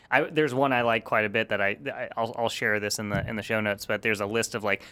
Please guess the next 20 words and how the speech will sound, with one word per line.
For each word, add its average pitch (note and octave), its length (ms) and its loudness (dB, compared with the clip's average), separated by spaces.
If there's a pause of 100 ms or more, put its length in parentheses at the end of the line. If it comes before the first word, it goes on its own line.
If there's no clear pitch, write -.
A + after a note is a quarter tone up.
the C3 80 -2
most A#2+ 200 -2
popular, G#2+ 640 0
um, G#2+ 220 -2
G A2+ 140 -4
P G#2+ 120 -6
Ts G#2+ 280 -4
by G2 180 -2
page F3 300 -2
views. - 260 -8 (220)
One D#3 180 2
of F3+ 60 0
them D3+ 160 2
is, B2 120 0
like, A#2 140 2
this G#2 160 -2
random A#2 460 0
one A#2 160 -2
called G#2 180 -2
Mister G#2 540 -4